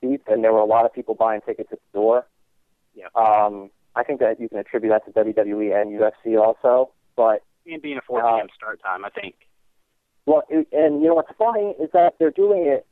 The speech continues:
Speaker 1: Sunday, June twenty-sixth
Speaker 2: Right.
Speaker 1: at four P M.
Speaker 2: Right.
Speaker 1: So it's gonna be another matinee show, and I don't know if they've announced it. I haven't gone online, but I,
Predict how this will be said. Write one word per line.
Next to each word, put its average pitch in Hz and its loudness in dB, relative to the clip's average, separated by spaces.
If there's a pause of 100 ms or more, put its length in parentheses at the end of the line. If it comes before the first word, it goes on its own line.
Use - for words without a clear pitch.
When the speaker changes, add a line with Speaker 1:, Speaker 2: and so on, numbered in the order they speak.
(340)
Speaker 1:
Sunday, 131 0 (120)
June 185 2
twenty-sixth 147 -4
Speaker 2:
Right. 131 -2 (240)
Speaker 1:
at 131 -2
four 143 2
P 127 -6
M. 98 -6 (760)
Speaker 2:
Right. 95 -16 (720)
Speaker 1:
So - -2
it's 135 0
gonna 143 -4
be 139 2
another 143 0
matinee 127 -2
show, 131 4
and 123 -6
I 143 2
don't 180 0
know 170 2
if 160 -4
they've 143 -4
announced 123 -4
it. 123 0
I 117 4
haven't 120 0
gone 120 2
online, 113 0
but 113 0
I, 117 -2